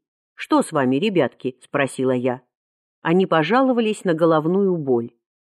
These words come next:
Поставила я им градусники, у обоих мальчиков температура оказалась выше тридцати восьми градусов.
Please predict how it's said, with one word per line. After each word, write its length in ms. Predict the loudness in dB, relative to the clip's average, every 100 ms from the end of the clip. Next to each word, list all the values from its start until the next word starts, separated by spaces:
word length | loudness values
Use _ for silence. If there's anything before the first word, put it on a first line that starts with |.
| _ _ -2
Поставила 600 | -2 2 2 4 4 2
я 200 | 4 4
им 240 | 4 2
градусники, 880 | 2 2 2 0 0 -2 0 -2 -2 _ _
у 100 | 2
обоих 500 | 4 4 2 2 0
мальчиков 680 | 0 2 0 0 -2 -2 -2
температура 960 | -2 -2 2 2 2 2 0 2 2
оказалась 640 | 2 0 0 2 0 0 -4
выше 460 | -6 -2 -2 -2 -2
тридцати 680 | -2 -4 -4 -8 -4 -4
восьми 480 | 0 -2 -2 -2 -2
градусов. 600 | 0 0 0 -2 -10 -16